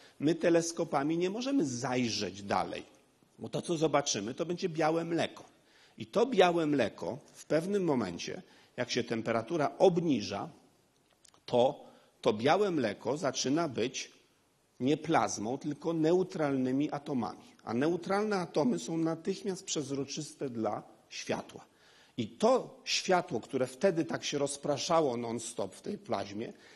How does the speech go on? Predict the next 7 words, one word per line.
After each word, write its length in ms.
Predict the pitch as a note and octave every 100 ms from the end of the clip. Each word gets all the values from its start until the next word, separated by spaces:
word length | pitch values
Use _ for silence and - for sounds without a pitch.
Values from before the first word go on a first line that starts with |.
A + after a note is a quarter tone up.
| -
nagle 600 | C3+ E3+ F#3+ C#3+ B2+ E3
widzi 340 | D#3+ G#3 G#3 A3
przed 240 | - D3
sobą 400 | - E3 D#3+ F3
pusty, 640 | E3+ G3 F3 - F3+ F3 F3 - _ _ -
przezroczysty 760 | D#3 C3+ B2+ - C#3+ - C#3
wszechświat. 760 | - - F#2 - - - -